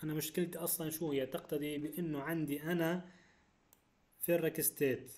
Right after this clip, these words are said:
مجموعة الهيم موجودة بالهيموغلوبين عندي شحنة بلس ثري، اوكي؟ فانا شو بعمل؟ بدي دواء يحول لي اياه من زائد ثلاثة لزائد اثنين، بس هي هاي الفكرة.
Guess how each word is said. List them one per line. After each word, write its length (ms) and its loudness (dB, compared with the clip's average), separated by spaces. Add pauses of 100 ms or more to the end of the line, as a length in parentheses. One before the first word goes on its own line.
مجموعة 420 -2
الهيم 680 2
موجودة 320 0
بالهيموغلوبين 1080 0 (220)
عندي 420 2
شحنة 480 0
بلس 500 0
ثري، 360 0 (120)
اوكي؟ 480 2 (1300)
فانا 320 0
شو 160 2
بعمل؟ 540 2 (500)
بدي 260 0
دواء 640 2 (580)
يحول 400 6
لي 120 4
اياه 220 4
من 220 2
زائد 320 6
ثلاثة 380 4
لزائد 440 6
اثنين، 260 -2
بس 300 0
هي 100 4
هاي 120 8
الفكرة. 440 -2